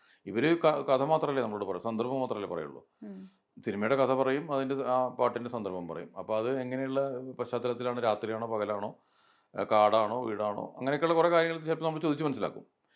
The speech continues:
Speaker 1: അപ്പൊ അതിനനുസരിച്ചിട്ടാണ് അത് വരുന്നത്. ഇപ്പം കോടമഞ്ഞും ഒക്കെ ഉള്ള, ആ, താഴ്വരകളൊക്കെ ഉള്ള സ്ഥലത്തൂടെയൊക്കെ ആയിരിക്കും ഈ പ്രണയിനികൾ, പ്രണയ-, പ്രണയികൾ പാട്ട് പാടി പോകുന്നുണ്ടാവുക.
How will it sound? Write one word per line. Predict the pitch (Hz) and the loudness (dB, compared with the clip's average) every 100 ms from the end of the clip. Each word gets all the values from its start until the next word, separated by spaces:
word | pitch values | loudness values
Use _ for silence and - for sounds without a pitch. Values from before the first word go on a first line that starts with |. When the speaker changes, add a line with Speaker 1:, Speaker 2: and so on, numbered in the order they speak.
| _ _ _ - | _ _ _ -6
Speaker 1:
അപ്പൊ | - | 4
അതിനനുസരിച്ചിട്ടാണ് | 120 139 151 151 156 151 175 160 | 6 6 4 -2 -2 0 2 2
അത് | 170 160 160 - 139 | 0 -2 -4 -6 -2
വരുന്നത്. | 139 113 98 76 | 0 2 0 -4
ഇപ്പം | 73 113 123 | -2 -2 4
കോടമഞ്ഞും | 120 123 127 131 139 | 6 6 2 -2 -6
ഒക്കെ | 139 | -4
ഉള്ള, | 139 131 165 - - | -4 -4 -10 -18 -14
ആ, | 160 175 170 - 165 156 | -12 -12 -12 -16 -16 -4
താഴ്വരകളൊക്കെ | 147 127 123 123 120 120 | 2 4 4 0 -2 -6
ഉള്ള | 131 120 | -10 -10
സ്ഥലത്തൂടെയൊക്കെ | 120 120 117 117 120 117 | -6 -8 -6 -6 -6 -6
ആയിരിക്കും | 117 113 - - | -8 -10 -14 -12
ഈ | 110 110 _ _ _ | -12 -12 _ _ _
പ്രണയിനികൾ, | 113 110 107 107 107 | -4 -2 -2 -4 -8
പ്രണയ-, | 104 104 107 107 | -4 -4 -4 -8
പ്രണയികൾ | 104 107 107 104 - 107 110 113 - _ _ _ - - _ _ | -8 -6 -6 -8 -14 -10 -10 -10 -14 _ _ _ -20 -20 _ _
പാട്ട് | 110 117 110 113 | -2 4 4 4
പാടി | 107 | 2
പോകുന്നുണ്ടാവുക. | 92 92 80 80 82 | 0 -4 -6 -8 -10